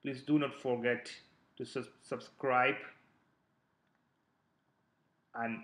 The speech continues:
also click the thumbs up button if you like my video and if it helped you. For any question regarding creating a YouTube account,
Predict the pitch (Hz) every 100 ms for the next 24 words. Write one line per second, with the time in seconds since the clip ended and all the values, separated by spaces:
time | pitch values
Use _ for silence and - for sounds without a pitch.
0 | - 123 131 123 139 127 127 127 - _
1 | _ _ _ _ _ _ - - _ _
2 | _ _ _ _ _ _ _ 131 127 131
3 | 123 139 135 135 120 127 123 123 120 117
4 | - - 117 113 110 117 113 117 113 104
5 | 101 104 - _ _ 117 117 - 120 -
6 | - 120 113 - 113 101 104 - _ _
7 | _ _ 139 - 143 160 160 156 147 -
8 | 147 147 - _ _ - - - 123 120
9 | 127 127 131 127 127 - _ _ _ _
10 | _ _ - 135 131 127 117 113 - 127
11 | 127 120 127 117 - - 135 127